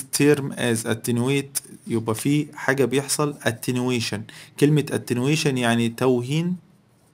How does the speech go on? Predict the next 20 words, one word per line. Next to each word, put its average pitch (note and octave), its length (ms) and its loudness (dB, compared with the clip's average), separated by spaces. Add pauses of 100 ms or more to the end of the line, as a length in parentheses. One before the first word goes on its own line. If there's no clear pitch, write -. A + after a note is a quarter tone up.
(880)
أو D3+ 160 6
اضمحلال. B2 640 0 (400)
يعني A2 240 2
والله A#2+ 280 -2
الإشارة B2+ 440 0
بتاعتي A2+ 440 0
بتبدأ C3+ 420 -2
كده D#3+ 340 -2 (1800)
أهي، G#2+ 220 -4 (640)
وبعدين A#2 520 2
بعد D3 240 4
مسافة C#3+ 400 -2
يحصل C#3 320 -2
لها C#3 160 0
إيه؟ C3+ 200 -2 (1600)
attenuation، A#2+ 680 0 (500)
اللي A2+ 120 2
هو C3+ 140 8
الاسترنس C#3 680 6
بتاعها C#3+ 760 2